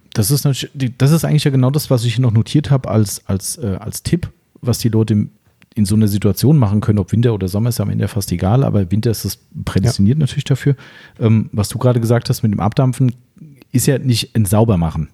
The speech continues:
Speaker 1: Also,
Speaker 2: Nee, nee,
Speaker 1: äh, das
Speaker 2: nee, um
Speaker 1: ist ja,
Speaker 2: Gottes Willen.
Speaker 1: oder, oder wie, wie würde ich es nennen, ein, das ist eine Schnellreinigung,
Speaker 2: Ja.
Speaker 1: wie auch immer. Ähm, das kann man natürlich machen, wenn man weiß, okay, ich komm nicht zum richtigen Waschen, möchte aber diese extremen Partien dann nicht aufbauen lassen, dann geht man
Speaker 2: Genau.
Speaker 1: halt,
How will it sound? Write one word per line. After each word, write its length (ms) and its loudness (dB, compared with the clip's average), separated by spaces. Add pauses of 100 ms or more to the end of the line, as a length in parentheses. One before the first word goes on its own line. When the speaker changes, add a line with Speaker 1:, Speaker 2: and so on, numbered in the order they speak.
(120)
Speaker 1:
Also, 200 2
Speaker 2:
Nee, 140 2
nee, 60 0
Speaker 1:
äh, 40 -6
das 160 0
Speaker 2:
nee, 60 4
um 60 2
Speaker 1:
ist 40 0
ja, 80 2
Speaker 2:
Gottes 140 0
Willen. 140 2
Speaker 1:
oder, 260 0
oder 240 -8
wie, 160 -2
wie 100 0
würde 160 2
ich 60 -4
es 60 -6
nennen, 180 4
ein, 240 0 (320)
das 140 -4
ist 40 -4
eine 100 4
Schnellreinigung, 1300 0 (440)
Speaker 2:
Ja. 220 0
Speaker 1:
wie 80 4
auch 80 0
immer. 240 0 (640)
Ähm, 320 0 (1800)
das 200 0
kann 140 4
man 100 4
natürlich 260 2
machen, 360 4
wenn 100 4
man 160 4
weiß, 260 2
okay, 220 0
ich 280 -4
komm 200 0
nicht 140 0
zum 120 0
richtigen 340 0
Waschen, 320 2
möchte 240 2
aber 100 0
diese 220 -4
extremen 420 0
Partien 340 0
dann 80 4
nicht 160 -2
aufbauen 380 0
lassen, 320 -2
dann 180 2
geht 220 0
man 120 2
Speaker 2:
Genau. 100 2
Speaker 1:
halt, 220 -4